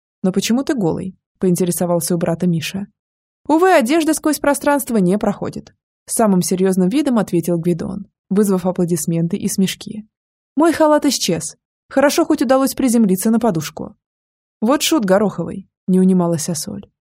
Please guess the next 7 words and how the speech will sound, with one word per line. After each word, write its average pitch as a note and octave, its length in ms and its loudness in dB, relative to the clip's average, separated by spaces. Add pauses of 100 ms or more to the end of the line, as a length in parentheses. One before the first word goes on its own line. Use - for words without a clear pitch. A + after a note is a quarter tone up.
(420)
«Вы G3 160 4
телепортировались A#3 840 0
на F#3 100 0
праздник B3 460 -2
и A3 80 -4
теперь A3 260 0
должны G#3+ 320 2